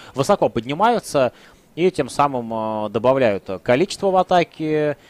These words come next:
добавляют, э, широты в атаке, растягивают оборону соперника.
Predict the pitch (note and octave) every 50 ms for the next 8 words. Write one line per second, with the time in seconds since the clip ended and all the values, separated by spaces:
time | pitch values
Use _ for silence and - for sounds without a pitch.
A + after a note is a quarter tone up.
0 | _ _ - G#2 A2 G2 A2+ A2 A2 A2 G#2 G2 F#2 F2+ - - G2 F#2 F2 F2
1 | F2 - - B2 A2 G2 F#2 - D3+ D#3+ D#3 D3+ C#3 B2+ C#3+ C3 A#2 - A2+ G#2+
2 | A2 A2+ - - C3 C3 A2 G#2+ - G#2 F#2 G#2 G#2 G2+ G2+ G2 G2 F#2+ F#2+ F#2+
3 | F#2+ F#2 F#2 F#2 F#2 F#2 F2+ F2+ F2+ - G#2+ G2 - G#2+ F2 - D#2 D2+ - -
4 | -